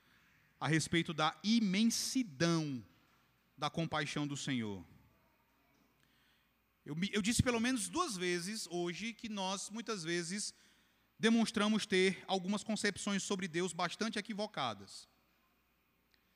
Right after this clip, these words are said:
E o Senhor nos trata com bondade, mesmo quando,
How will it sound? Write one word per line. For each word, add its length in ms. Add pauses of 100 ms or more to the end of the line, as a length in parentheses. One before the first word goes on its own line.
(480)
E 140
o 40
Senhor 340
nos 200
trata 460
com 260
bondade, 640
mesmo 360
quando, 440